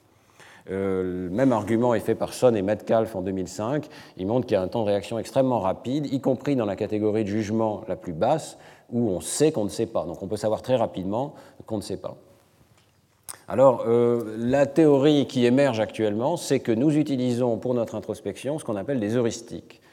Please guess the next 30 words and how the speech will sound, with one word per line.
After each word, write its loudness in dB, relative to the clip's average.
c'est-à-dire 2
des -2
stratégies -2
qui -6
fournissent -2
une -4
solution -4
rapide, -4
mais -4
pas 0
nécessairement -2
optimale, -4
et -2
parfois -10
très -12
fausse, -6
à -4
un -2
problème -2
posé. -8
Et 4
les 4
heuristiques 0
qui -6
sont -4
discutées -4
dans -2
la -2
littérature, -4
euh, 0